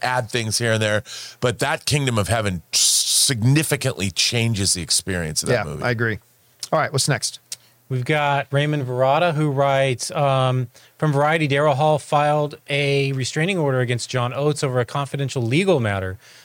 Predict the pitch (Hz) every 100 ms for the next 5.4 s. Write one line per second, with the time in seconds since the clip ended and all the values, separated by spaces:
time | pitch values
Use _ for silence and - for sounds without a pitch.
0 | _ 127 127 - 135 123 180 185 165 120
1 | 113 131 123 170 170 160 170 147 - 131
2 | 139 139 131 131 120 127 113 107 117 190
3 | 190 180 - - 147 135 139 139 139 127
4 | 127 120 127 123 - 113 127 113 117 -
5 | 113 104 92